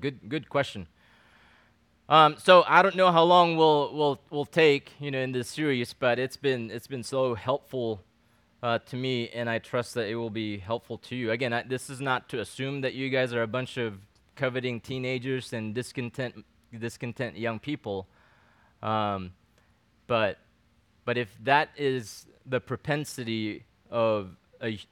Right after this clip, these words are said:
of the human heart, you know, and if my heart has the same temptations that your heart, uh, has, it's gonna be super helpful for all of us.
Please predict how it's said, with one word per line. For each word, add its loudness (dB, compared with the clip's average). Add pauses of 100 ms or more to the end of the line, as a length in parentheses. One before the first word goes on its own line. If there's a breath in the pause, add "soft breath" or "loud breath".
(140)
of -8
the -8
human -6
heart, -2 (600)
you -10
know, -6
and -6
if -10
my -2
heart 0 (460)
has -2
the -10
same -6
temptations -8 (360 soft breath)
that -2
your -4
heart, 0 (920 soft breath)
uh, -2
has, -4 (100)
it's -8
gonna -6
be -8
super -10
helpful -6
for -10
all -4
of -12
us. -18